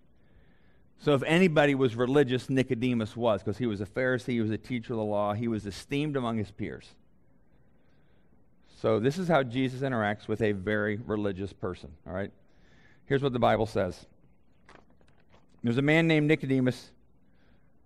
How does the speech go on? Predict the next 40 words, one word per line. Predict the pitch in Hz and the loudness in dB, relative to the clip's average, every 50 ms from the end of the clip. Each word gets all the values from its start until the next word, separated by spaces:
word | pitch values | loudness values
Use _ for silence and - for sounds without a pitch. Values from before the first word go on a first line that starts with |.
| _ - | _ -6
a | 120 | -4
Jewish | 113 120 143 147 156 151 - | 0 2 4 4 4 4 2
religious | 143 139 143 143 139 143 131 135 | 4 4 4 4 2 0 0 0
leader | 127 120 127 123 | 0 2 2 2
who | 120 127 | 0 2
was | 120 117 117 113 | 2 0 0 -2
a | 107 | -2
Pharisee. | 113 127 120 113 113 110 - - 92 80 80 - - _ _ _ _ | -2 0 2 2 2 0 -2 -6 -8 -10 -10 -12 -16 _ _ _ _
After | - 131 135 - - 160 | 0 0 0 2 0 4
dark | 143 170 180 202 202 - | 6 8 8 8 6 4
one | 202 185 | 0 2
evening, | 175 165 156 131 131 120 127 160 170 - - _ _ _ _ _ _ - _ - - _ _ | 2 2 2 0 0 -2 -2 -2 -6 -10 -18 _ _ _ _ _ _ -20 _ -20 -20 _ _
he | 139 123 | -2 2
came | - 147 147 147 | 4 4 4 2
to | 143 | 0
speak | 131 - 147 143 127 | 0 2 0 2 2
with | 139 117 | 0 0
Jesus. | 131 139 123 107 101 | 0 0 0 -2 -4
Some | - 143 123 | -6 -6 -2
people | 143 139 127 | 0 0 0
think | 110 131 127 - | 0 -2 -6 -4
he | - 123 113 110 107 110 - _ - - | -2 -2 -2 -4 -4 -10 -18 _ -6 -4
came | 135 120 117 | -2 -2 -2
after | 113 110 110 | -2 -4 -4
dark | 101 107 110 107 98 - | -2 0 0 0 -2 -4
'cause | 120 104 | -8 -8
he | - 120 | -6 -6
was | 104 104 - - - _ _ - - - _ _ _ _ _ _ _ _ _ _ _ _ | -6 -6 -8 -10 -18 _ _ -20 -20 -20 _ _ _ _ _ _ _ _ _ _ _ _
somewhat | _ - - - - 190 185 170 147 135 127 123 123 - - - - - - - | _ -18 -10 0 2 2 4 4 4 4 4 4 2 -2 -14 -20 -20 -20 -20 -6
concerned | - 135 120 - - 143 127 127 123 123 | -4 -4 -4 -2 -2 0 0 0 0 2
about | 117 120 107 | 2 2 2
what | 113 113 | 2 0
his | 113 107 - | 0 0 -2
peers, | - - - 170 127 107 101 107 107 - - - | -4 -6 -2 0 2 2 0 0 -4 -8 -12 -8
most | - 117 131 139 139 - | -2 0 0 0 0 -2
of | 131 117 | -4 -4
whom | 131 127 123 117 113 | -2 -2 -2 -2 -4
didn't | 98 127 131 127 123 | -2 -2 -2 -2 0
like | 120 120 131 143 131 - | -2 0 -2 -2 -2 -4
Jesus, | - 110 98 92 101 104 - - | -6 -6 -6 -6 -8 -12 -12 -16